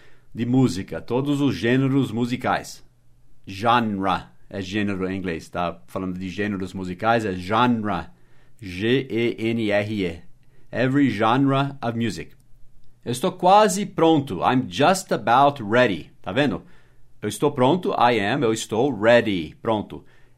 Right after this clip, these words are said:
Eu estou just about ready. Eu estou quase pronto. I'm just about ready. Eu sou quase terminado. I'm just about finished. Ele pode fazer praticamente qualquer coisa, praticamente tudo. He can do just about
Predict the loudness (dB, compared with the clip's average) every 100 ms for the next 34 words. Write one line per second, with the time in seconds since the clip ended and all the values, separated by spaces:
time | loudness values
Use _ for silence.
0 | -12 -8 -6 -2 -2 -2 -4 2 4 4
1 | 0 -4 -4 0 4 4 4 0 -12 -20
2 | -8 0 2 2 -2 -8 -2 4 4 2
3 | 0 -2 -2 -6 -4 2 4 4 4 0
4 | -6 -8 -8 -8 -14 -20 -20 -20 _ -14
5 | -12 -4 -2 2 6 6 6 0 2 4
6 | 4 4 2 0 0 0 2 2 2 2
7 | 2 0 -4 -12 -20 _ -20 -20 -20 _
8 | -6 -2 4 4 4 2 2 2 0 2
9 | 2 2 0 0 0 -4 -4 -2 -2 0
10 | -2 0 2 4 2 -2 -4 -2 -4 -4
11 | -2 0 0 -2 -4 -2 -2 0 0 0
12 | 0 4 4 2 -6 -6 2 4 4 4
13 | -2